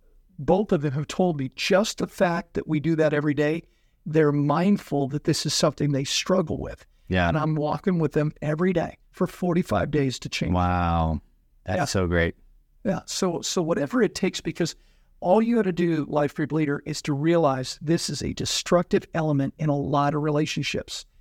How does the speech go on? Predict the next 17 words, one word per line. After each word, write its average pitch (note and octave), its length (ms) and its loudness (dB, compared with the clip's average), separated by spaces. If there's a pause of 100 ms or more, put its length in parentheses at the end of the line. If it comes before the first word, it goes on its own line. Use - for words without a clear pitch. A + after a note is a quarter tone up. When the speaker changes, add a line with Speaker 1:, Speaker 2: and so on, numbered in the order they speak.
(380)
Speaker 1:
You E3 100 2
know, D3+ 140 4
there's C#3+ 180 0
a E3 60 0
lot D#3 240 0
of E3+ 40 0
estrangement E3 680 -2
between C#3 540 -4
parents E3 420 -2
and C3 160 -8
kids, D#3+ 540 -2 (260)
between D#3 480 0
neighbors, D3+ 500 -2 (440)
and D#3+ 160 2
it C#3 100 -4
starts - 560 -2
with D3 220 0